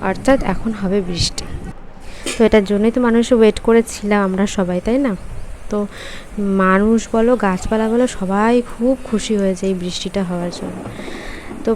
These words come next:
প্রচণ্ড জোরে আর অনেকক্ষণ ধরে মোটামুটি বৃষ্টি হয়েছে, প্রায় এক ঘন্টা দেড় ঘন্টার মতো।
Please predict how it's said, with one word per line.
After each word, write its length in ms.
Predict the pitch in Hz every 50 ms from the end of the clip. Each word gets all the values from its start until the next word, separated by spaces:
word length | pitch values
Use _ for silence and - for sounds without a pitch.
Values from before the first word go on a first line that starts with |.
| - -
প্রচণ্ড 460 | 214 208 196 - 233 240 226 240 247 247 - -
জোরে 280 | 202 202 196 220 226
আর 120 | 214 208 208 208 - 202
অনেকক্ষণ 540 | 202 190 190 202 196 - - 226 226 226 214
ধরে 200 | 208 220 214 220 226
মোটামুটি 500 | 220 208 202 208 202 202 202 196 220 220
বৃষ্টি 440 | 196 190 196 196 - - - - 214
হয়েছে, 360 | 190 202 190 190 180 - 220 233
প্রায় 260 | 240 - 220 196 196 196 190
এক 60 | 185 180 -
ঘন্টা 220 | - 208 196 202 196
দেড় 160 | 196 190 185 175
ঘন্টার 260 | 196 196 190 196 196
মতো। 300 | 196 190 185 - - 247